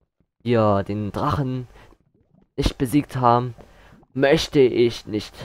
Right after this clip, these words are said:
ins Nether gehen, also möchte ich nicht vorher ins Nether gehen. So, da haben wir jetzt schon die vier Obsidian gleich. So, fast gleich. So, vier Obsidian. Weiter geht es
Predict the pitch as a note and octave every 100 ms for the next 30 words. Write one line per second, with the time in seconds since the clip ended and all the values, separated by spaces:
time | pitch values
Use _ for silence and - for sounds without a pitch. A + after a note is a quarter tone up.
0 | - - - _ - A#2 - - - -
1 | F#2+ G#2+ B2 A2 F#2 D#2 F#2+ F2+ D#2 -
2 | G2+ - - G2+ - A2 F2+ F#2 - F2+
3 | E2 C#2+ - C#2+ D#2+ - _ _ _ _
4 | _ _ _ _ _ _ _ _ _ _
5 | _ _ _ _ _ _ _ _ - D#2
6 | - G#2 A2+ G#2 G#2+ - G#2+ G2+ D#2+ E2+
7 | E2 C#2+ - - _ _ _ E3 F3 B2
8 | - A2 - C#3+ D3+ C3 B2 B2 A#2+ B2
9 | C3 C3+ - - _ _ _ _ _ _
10 | _ _ _ _ _ - - C#3 - -
11 | - _ _ _ _ - A2+ C3+ C3+ -
12 | _ _ _ _ E2+ G2 F2 _ _ -
13 | D3+ A2 - C3 B2 B2 A#2+ _ - -
14 | F2 D2+ - - -